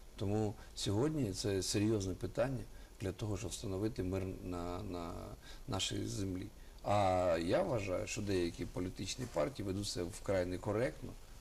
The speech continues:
ну і не говорячи про те, що вони, е, скажімо, Радикальна партія пішла пікетувати адміністрацію президента, бо одному з членів їх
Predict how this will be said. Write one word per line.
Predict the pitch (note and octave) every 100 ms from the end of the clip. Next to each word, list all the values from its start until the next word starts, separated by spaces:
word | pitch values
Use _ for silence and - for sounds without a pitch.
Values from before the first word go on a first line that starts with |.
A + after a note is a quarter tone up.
| - -
ну | D3 A2+
і |
не | G2+
говорячи | F#2 A2 A2+ F#2 -
про | F2
те, | E2+ G#2+
що | F#2+
вони, | F2 F2 E2+ - - - - F#2
е, | F#2 F2
скажімо, | - F2+ F2+
Радикальна | F2 E2 A2 G#2 F2+
партія | G#2 G#2 E2+
пішла | G#2 - G2
пікетувати | - F#2 - F#2 F2+ F2+ G2 F2+
адміністрацію | E2 F2 E2+ F#2 G2 -
президента, | F2 D#2+ E2 G2 B2+ - - - -
бо | G#2+
одному | F#2 F2 G2 F#2 F2
з |
членів | - - G2 F2+ E2+ F2 F#2 F2 A#2 - G2+
їх | G2 F#2 -